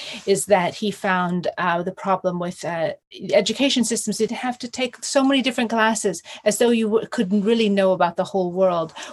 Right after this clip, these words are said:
when really he had found at a very young age, which he was lucky to, that many of us take many years to find it, was his passion and his ability with the, with the harp. And so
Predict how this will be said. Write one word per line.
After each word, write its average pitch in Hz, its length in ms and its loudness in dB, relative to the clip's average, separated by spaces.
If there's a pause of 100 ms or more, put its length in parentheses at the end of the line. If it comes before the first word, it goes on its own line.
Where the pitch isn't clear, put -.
when 208 220 4
really 233 260 4
he 208 220 -4
had 202 120 2
found 190 300 0
at 185 120 -4
a 190 40 2
very 208 320 4
young 175 340 -2
age, 175 280 -4
which 190 160 -4
he 214 80 -4
was 190 180 -4
lucky 202 400 0
to, 160 320 -8
that 156 340 -6
many 190 280 -2
of 180 80 -6
us 175 180 -4
take - 240 -10
many 185 240 -4
years 180 220 -4
to - 80 -12
find 190 260 -2
it, - 120 -10 (340)
was 202 120 -6
his 208 180 -2
passion 180 500 -4
and 180 120 -2
his 208 160 2
ability 175 540 0
with - 220 -12
the, 156 180 -8
with 185 160 -8
the 180 80 -12
harp. 165 400 -8 (460)
And 190 200 0
so 190 460 0